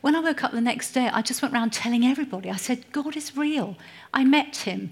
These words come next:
He loves you. He loves me. He's here. He's, he's alive and well." And I, I was so, I was so enamored with God.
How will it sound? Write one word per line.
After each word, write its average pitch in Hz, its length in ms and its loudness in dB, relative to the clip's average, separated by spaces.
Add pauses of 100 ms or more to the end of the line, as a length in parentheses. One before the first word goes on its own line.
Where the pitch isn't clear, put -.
(140)
He 269 120 0
loves 277 440 2
you. 180 240 -4 (160)
He 262 100 -4
loves 269 380 2
me. 269 240 4
He's 262 240 2
here. 294 260 4
He's, 247 220 0 (180)
he's 285 220 2
alive 294 440 4
and 247 160 4
well." 175 380 4 (840)
And 254 220 6
I, 262 360 2 (680)
I 269 100 4
was 277 120 -2
so, 311 560 -2 (800)
I 277 80 8
was 285 100 2
so 320 220 2
enamored 302 520 6
with 190 180 -4
God. 185 340 -8